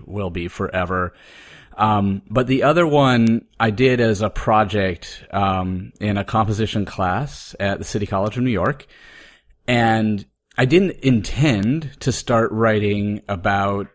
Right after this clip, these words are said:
disease or dealing with it, but the fact is that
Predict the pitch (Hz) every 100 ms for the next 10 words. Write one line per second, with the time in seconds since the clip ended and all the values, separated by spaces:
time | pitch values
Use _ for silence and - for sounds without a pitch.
0 | _ _ _ 110 98 101 104 98 90 90
1 | 90 - 104 95 104 98 87 87 76 80
2 | - - 90 - 110 107 - _ - -
3 | _ _ _ _ - 151 143 139 107 117
4 | 143 - 120 110 -